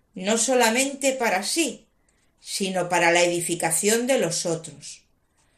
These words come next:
no siendo impacientes, ni difíciles de contentar, antes,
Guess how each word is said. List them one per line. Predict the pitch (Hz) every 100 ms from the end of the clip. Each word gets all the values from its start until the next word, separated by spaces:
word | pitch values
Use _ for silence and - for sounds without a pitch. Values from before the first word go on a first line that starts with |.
| _ _
no | - 190 208
siendo | 214 - 233 277 277 277
impacientes, | 277 247 208 151 - 175 180 170 160 156 160 - - _ _ _ _ -
ni | 202 233
difíciles | 233 233 - 330 349 370 320 240
de | 196 175
contentar, | 165 160 156 151 156 160 156 - _ _ _ _ _ _ _ _ -
antes, | 226 220 185 156 175 -